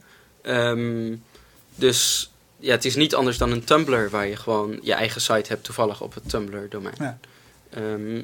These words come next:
Speaker 1: wij, ja, wij, wij leveren de techniek en we hosten dat ding voor je, maar het is jouw content. Als je het wil, kun je het er weer uithalen en meenemen. We,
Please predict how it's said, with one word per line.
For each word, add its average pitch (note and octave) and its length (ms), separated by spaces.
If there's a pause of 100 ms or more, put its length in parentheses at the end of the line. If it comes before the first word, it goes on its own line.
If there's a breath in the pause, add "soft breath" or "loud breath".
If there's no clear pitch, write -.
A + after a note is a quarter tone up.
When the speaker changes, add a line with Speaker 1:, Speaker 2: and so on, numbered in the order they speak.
Speaker 1:
wij, A#2 300
ja, A2+ 160
wij, A2+ 220
wij G#2+ 180
leveren A2 320
de G#2+ 80
techniek A#2+ 380
en G#2+ 80
we G2+ 60
hosten A#2 360
dat A2 140
ding G2 220
voor G2 200
je, A2 100
maar G#2 120
het G2 120
is F#2+ 80
jouw G2 220
content. G#2 600 (280 loud breath)
Als - 120
je - 60
het - 100
wil, G#2 180
kun G#2 120
je G#2 60
het G#2+ 100
er G#2+ 60
weer G2+ 80
uithalen G#2 400
en G#2 60
meenemen. G#2+ 600
We, G2+ 160